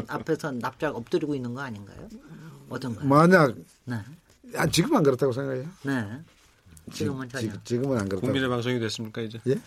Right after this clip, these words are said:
Speaker 3: 국민의 방송이 됐습니까?
Speaker 2: 아직도 국민의 방송에 대해까지는 갈 길이 좀 더 있죠. 있는데, 에, 난 지금 이, 이제 케이비에스의 리-, 그, 이제 이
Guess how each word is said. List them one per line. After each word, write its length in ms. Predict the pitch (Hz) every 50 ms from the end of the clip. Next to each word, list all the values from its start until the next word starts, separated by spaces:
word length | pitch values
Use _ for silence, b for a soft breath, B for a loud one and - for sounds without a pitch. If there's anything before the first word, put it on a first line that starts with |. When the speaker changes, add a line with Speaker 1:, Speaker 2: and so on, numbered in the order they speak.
| - - -
Speaker 3:
국민의 300 | - 127 127 127 127 127
방송이 320 | 120 120 117 113 120 123
됐습니까? 380 | 110 107 101 - 117 110 107 - - - - - - B B B B B B B B B B B B -
Speaker 2:
아직도 480 | - 147 196 240 226 175 160 143 113
국민의 480 | 107 135 147 170 185 185 196 196 170 127
방송에 500 | 151 156 165 160 160 180 180 175 165 156
대해까지는 600 | 120 160 190 185 170 165 156 143 139 143 135 123
갈 260 | - 123 135 143 143
길이 260 | 139 147 143 143 139
좀 220 | 131 143 131 120 110
더 120 | - 127
있죠. 840 | 120 123 160 185 - _ - - - 107 98 92 90 95 104 104 104 107
있는데, 800 | 104 113 127 135 131 123 110 107 113 127 131 113 95 87 85 - _ _ _ b b b b b b b b b b b b _ -
에, 40 | - 98 - - - - 98 - b b b b b _
난 200 | - 139 139 123
지금 360 | - 143 135 147 147 139 139
이, 320 | 147 156 139 135 135 131 123
이제 440 | 117 120 127 131 127 127 127 127 120 -
케이비에스의 880 | - - 143 139 135 135 139 139 139 135 127 - - 131 127 131 127 117
리-, 340 | 110 113 123 - - 123 110
그, 140 | 117 120 117
이제 500 | 110 107 110 113 113 107 107 107 107 107 -
이 260 | - 107 107 107 107